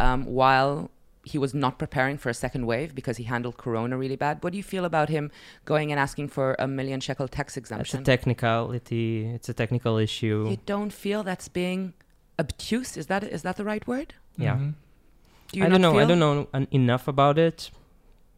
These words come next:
Speaker 2: I'm
Speaker 3: I, I don't like it, but, I mean,
Speaker 1: Do you
Speaker 3: it's not, it's
Speaker 1: you
Speaker 3: not,
Speaker 1: feel
Speaker 3: it's
Speaker 1: that the
Speaker 3: not the
Speaker 1: system works
Speaker 3: highest
Speaker 1: for you?
Speaker 3: priority for me. Yeah.
Speaker 2: The system, like, again,
Speaker 3: I
Speaker 2: if
Speaker 3: think
Speaker 2: you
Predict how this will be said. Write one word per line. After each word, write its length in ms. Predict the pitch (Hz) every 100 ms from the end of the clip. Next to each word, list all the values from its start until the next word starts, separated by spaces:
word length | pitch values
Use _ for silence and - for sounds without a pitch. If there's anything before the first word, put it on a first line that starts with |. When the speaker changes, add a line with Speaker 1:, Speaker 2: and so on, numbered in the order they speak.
| - _ _ _ _
Speaker 2:
I'm 340 | - 131 127 135 160 -
Speaker 3:
I, 160 | 107 -
I 80 | 110
don't 160 | 107
like 200 | 104 95
it, 180 | 104 113 -
but, 300 | 120 101 95 _
I 80 | -
mean, 340 | 107 98 101 117 - - - - -
Speaker 1:
Do 100 | 208
you 80 |
Speaker 3:
it's 160 | - -
not, 220 | 165 160
it's 120 | 160
Speaker 1:
you 100 | 196
Speaker 3:
not, 100 | 190 202
Speaker 1:
feel 140 | 220
Speaker 3:
it's 60 | 240
Speaker 1:
that 80 | 175
the 40 |
Speaker 3:
not 140 | 175
the 60 | 185
Speaker 1:
system 200 | 175 127
works 120 | 143
Speaker 3:
highest 240 | 147 143 -
Speaker 1:
for 60 |
you? 40 | 185
Speaker 3:
priority 400 | 131 135 131 110
for 140 | - 101
me. 100 | 95 - - - - - - -
Yeah. 180 | 107 - - -
Speaker 2:
The 120 | 127
system, 440 | - 147 151 156
like, 200 | 110 117 -
again, 280 | 135 190 156
Speaker 3:
I 40 |
Speaker 2:
if 40 |
Speaker 3:
think 40 |
Speaker 2:
you 40 | 135